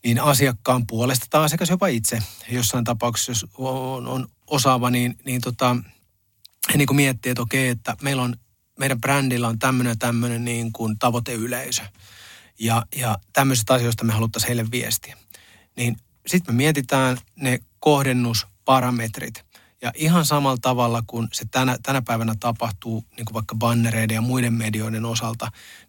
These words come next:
niin se targetointi, että, äh, kun te käytätte digitaalisia ka-, niin kuin välineitä, niin siellä näkyy mainontaa, ne on hyvin pitkälle teille kohdennettuja, niin jatkossa tähän tulee myös sitten tää niin kuin ääniulottuvuus. Eli, eli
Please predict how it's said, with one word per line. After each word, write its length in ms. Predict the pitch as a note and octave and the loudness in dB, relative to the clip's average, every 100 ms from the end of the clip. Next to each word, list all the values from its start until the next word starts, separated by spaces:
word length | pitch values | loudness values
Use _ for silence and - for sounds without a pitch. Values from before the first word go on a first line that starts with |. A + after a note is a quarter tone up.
| - | -2
niin 180 | A2+ A2 _ - | 0 0 _ -6
se 200 | B2+ - _ - | -6 -8 _ 2
targetointi, 800 | C3 A#2+ A#2+ B2 A#2+ A2 A#2 - _ _ - | 2 2 0 0 0 0 -4 -8 _ _ -18
että, 200 | - - | -18 -10
äh, 60 | C3+ C3 | -4 -4
kun 80 | A#2+ | -4
te 80 | G#2+ | -2
käytätte 520 | C3 C3+ B2+ - A2+ F#2+ | 2 2 2 0 -2 0
digitaalisia 560 | C3 B2 B2+ B2+ A#2+ A#2 | 0 2 2 2 0 0
ka-, 200 | C3 C3 | 0 0
niin 260 | C3+ B2+ B2 | -4 -4 -4
kuin 120 | A#2 | 0
välineitä, 640 | C3+ B2+ B2 A#2+ A#2 A2+ F#2+ B2 | 2 4 2 0 0 -2 -4 -4
niin 100 | B2 | -2
siellä 200 | A#2 A#2+ | 0 -2
näkyy 260 | C3+ C#3 | -2 0
mainontaa, 760 | C3 C#3 C3+ B2+ A#2 C3 B2 A2+ - - - | 2 2 2 0 0 2 2 0 -8 -20 -6
ne 60 | B2+ | -2
on 160 | A2 - C3+ | -2 -4 0
hyvin 180 | C#3 | 0
pitkälle 340 | A2 A#2+ B2+ B2 - | 2 0 0 -2 0
teille 220 | B2 A#2 | 0 0
kohdennettuja, 640 | - A2+ A2+ A2+ A2+ A#2 A#2 - _ | -2 0 2 0 -2 -4 -4 -8 _
niin 80 | B2 | 2
jatkossa 580 | C3 B2 - A#2+ - A#2 - - | 2 2 0 0 2 0 -2 -8
tähän 200 | - B2 | 0 0
tulee 260 | B2 B2 A#2 | 4 4 4
myös 240 | A#2+ A#2 | 4 2
sitten 260 | B2 A#2 G#2+ | 0 -2 0
tää 140 | B2 | 2
niin 120 | A#2+ | 2
kuin 160 | A#2+ C#3+ | 2 2
ääniulottuvuus. 880 | C3 A#2+ A#2 C3+ C3 - D3 D3+ - - - _ | 2 2 0 -4 -6 -8 -8 -6 -8 -10 -20 _
Eli, 220 | A#2 A#2 A#2 - | -2 -2 -2 -4
eli 260 | B2 A#2 | -4 -4